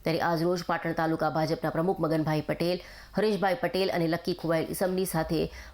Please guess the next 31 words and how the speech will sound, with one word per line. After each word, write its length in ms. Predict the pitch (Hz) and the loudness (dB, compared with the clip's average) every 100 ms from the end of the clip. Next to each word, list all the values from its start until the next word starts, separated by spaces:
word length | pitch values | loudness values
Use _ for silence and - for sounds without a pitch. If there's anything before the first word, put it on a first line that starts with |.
| - | 0
વાલ્મીકી 340 | 165 170 170 | 2 2 0
સમાજના 460 | 180 165 165 165 165 | 0 0 0 0 0
ચંદ્રુમાળા 560 | 180 160 160 160 156 | 0 0 0 2 2
ગામે 240 | 160 156 156 | 2 0 0
પહોંચીને 500 | 160 151 180 170 175 | 0 -2 0 0 0
તેઓનું 400 | 165 160 160 151 | 2 2 2 2
ગામ 280 | 165 175 | 2 2
વચ્ચે 260 | 175 165 165 | -2 -2 -2
ફુલહાર, 420 | 160 156 156 175 | 0 0 2 0
શાલ 360 | 175 185 165 175 | 0 0 0 0
અને 200 | 165 156 | 0 0
રોકડ 260 | 175 202 | 0 -2
પુરસ્કારથી 580 | 196 - 156 160 156 - | -2 -2 -2 -2 -2 -4
સન્માનિત 460 | - 147 160 156 - | -4 0 0 0 -2
કરી 280 | 170 190 196 - - - - | 0 0 -2 -8 -20 -18 0
તેઓએ 140 | 190 180 | 0 2
પોતાની 340 | 180 180 175 | 0 2 2
ઈમાનદારીથી 520 | 180 196 202 202 208 | 2 2 2 2 0
પોતાના 380 | 208 165 170 170 | -2 0 0 0
સમાજનું 520 | 165 165 180 180 208 | 0 2 2 2 0
જ 40 | 196 | 2
નહીં 260 | 165 185 185 - - - | 0 0 -2 -10 -20 -2
પરંતુ 220 | 180 170 | 0 0
સમસ્ત 380 | 165 180 190 - | 0 2 2 0
ગ્રામજનોનું 680 | 196 175 180 165 160 160 160 | 0 2 2 2 2 2 2
નામ 200 | 156 147 | 2 2
રોશન 300 | 156 202 190 | 0 0 0
કર્યું 260 | 156 156 | 2 2
હોવાનું 340 | 151 156 156 151 | 2 2 2 0
જણાવ્યું 360 | 170 143 143 | 0 2 0
હતું. 300 | 151 165 - | 2 0 0